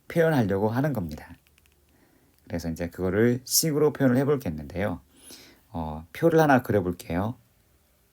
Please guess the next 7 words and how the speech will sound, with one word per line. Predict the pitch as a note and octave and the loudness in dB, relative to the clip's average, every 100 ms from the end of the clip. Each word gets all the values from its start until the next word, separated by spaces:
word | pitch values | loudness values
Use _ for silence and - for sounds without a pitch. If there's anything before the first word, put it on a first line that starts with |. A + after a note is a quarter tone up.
| _ _ _ _ _ _ _ _ | _ _ _ _ _ _ _ _
이렇게, | F2 F2 - - A#2 A#2+ B2+ - _ _ _ _ _ _ _ _ _ _ _ _ _ _ _ _ _ _ _ _ | -8 -8 -10 -6 -4 -4 -6 -14 _ _ _ _ _ _ _ _ _ _ _ _ _ _ _ _ _ _ _ _
이렇게. | G#2 F#2+ F2+ - - D2 _ _ _ _ _ | -8 -6 -6 -12 -18 -18 _ _ _ _ _
그래서 | - E2+ E2 - A2 - - _ _ | -14 -10 -8 -8 -8 -10 -20 _ _
여기를 | F#2 F2+ G2 | -4 -2 -4
이렇게 | F#2+ G#2 G#2+ A2+ A#2 G#2+ | -2 2 6 6 4 0
잘라주고, | F#2 F#2 F#2 G2 F#2 - - C3 C3 - _ _ _ _ _ _ _ _ - - - _ _ - | -4 -2 0 -2 -4 -10 -2 0 0 -6 _ _ _ _ _ _ _ _ -20 -20 -20 _ _ -10
어, | E2 E2 D#2+ | -6 -6 -6